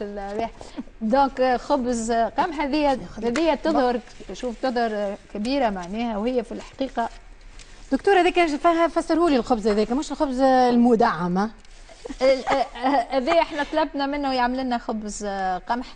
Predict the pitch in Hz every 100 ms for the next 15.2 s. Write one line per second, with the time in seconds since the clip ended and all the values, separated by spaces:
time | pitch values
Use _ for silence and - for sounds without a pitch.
0 | - - - 208 196 226 214 233 214 220
1 | 240 262 233 202 - - - 277 277 302
2 | 302 262 277 240 240 302 294 254 208 226
3 | 233 269 262 262 285 - - 262 247 247
4 | 226 220 226 202 190 233 254 240 196 -
5 | 214 208 202 190 - - 214 214 262 269
6 | 269 254 202 196 202 240 240 233 233 233
7 | 240 262 247 277 262 220 226 233 240 -
8 | 233 220 220 233 233 233 240 277 262 254
9 | 269 269 - 190 - 240 311 302 320 262
10 | 226 226 233 226 285 349 - - - 185
11 | 202 220 254 247 226 226 220 220 214 226
12 | 233 240 214 214 208 208 202 202 196 214
13 | - 240 220 220 254 294 - 285 226 196
14 | 226 226 220 220 220 302 302 226 208 190
15 | 208